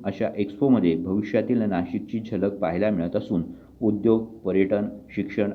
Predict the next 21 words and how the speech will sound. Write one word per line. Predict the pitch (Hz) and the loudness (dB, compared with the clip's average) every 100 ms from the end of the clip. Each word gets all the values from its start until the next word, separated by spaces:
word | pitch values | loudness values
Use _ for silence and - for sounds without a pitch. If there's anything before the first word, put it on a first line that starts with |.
| 98 | -4
आणि | 92 | -4
संस्कृती | 87 101 98 - 127 - - - - | -2 -4 -4 0 2 2 -2 -6 -2
या | 117 135 | 8 8
चतुश्रुतीवर | 139 131 143 - 143 147 135 135 85 - - - | 8 4 2 2 2 6 8 8 6 0 -8 4
शासन, | 113 110 131 131 | 4 6 6 8
प्रशासन | 123 98 113 - 123 127 | 6 4 2 2 2 2
आणि | 104 101 | 2 2
नागरिक | 92 95 120 98 - - - - | 2 2 4 2 0 -10 -14 0
यांच्या | 113 120 131 123 127 - | 4 6 6 4 2 -2
सहभागाने | 120 131 131 123 104 82 95 | 4 6 6 4 4 2 0
भविष्यातील | 98 107 113 120 110 113 | 0 0 2 2 4 2
नाशिक | 107 95 - 123 107 | 2 0 2 0 2
घडवण्यासाठी | 101 95 95 110 127 - - | 2 2 2 2 2 0 2
मोठी | 117 123 147 | 4 6 6
मदत | 131 98 101 120 - - - - | 6 6 4 2 -2 -16 -4 0
होत | 95 | 2
आहे. | 87 80 - - - | 2 0 -6 -10 2
महिंद्राची | 117 131 143 147 | 4 6 6 4
नाशिकमधील | 143 120 156 143 139 135 | 4 4 2 0 2 2
गुंतवणूक | 110 107 135 131 85 73 | 2 4 4 4 4 2
डिफेन्स | 101 - 127 135 | 0 4 4 4